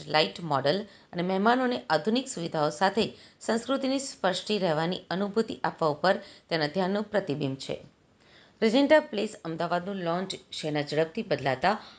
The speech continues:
હોસ્પિટાલિટી ક્ષેત્રમાં એક મહત્વપૂર્ણ માઇલસ્ટોન છે. તેનો પ્રાઇમ લોકેશન બિઝનેસ તેમજ લીઝર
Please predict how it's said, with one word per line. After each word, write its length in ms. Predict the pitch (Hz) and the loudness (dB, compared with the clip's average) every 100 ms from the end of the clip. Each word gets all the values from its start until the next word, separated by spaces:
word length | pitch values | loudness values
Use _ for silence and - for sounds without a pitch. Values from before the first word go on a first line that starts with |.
| _ 214 | _ 0
હોસ્પિટાલિટી 840 | 226 - 247 262 247 185 - 208 | 0 0 2 4 2 0 -4 -6
ક્ષેત્રમાં 640 | 202 - - 170 190 170 - | -6 -8 -4 -2 0 -2 -4
એક 140 | 143 - | -10 -6
મહત્વપૂર્ણ 760 | 185 190 214 208 185 160 170 202 | -6 -2 -2 -2 -4 -2 -2 -2
માઇલસ્ટોન 760 | 170 151 156 175 - - 139 117 | -4 0 0 0 -6 -4 -4 -4
છે. 240 | - - - _ _ - - - | -8 -10 -16 _ _ -20 -20 -6
તેનો 140 | 160 147 | -2 0
પ્રાઇમ 340 | 175 175 214 | 4 4 2
લોકેશન 520 | 165 151 147 - 170 226 - _ | 0 -2 -2 0 -2 -2 -10 _
બિઝનેસ 500 | 202 175 240 269 - - | -4 0 2 0 -2 -4
તેમજ 340 | 170 180 131 - _ - | -2 -2 -4 -10 _ -2
લીઝર 280 | 220 208 | 0 4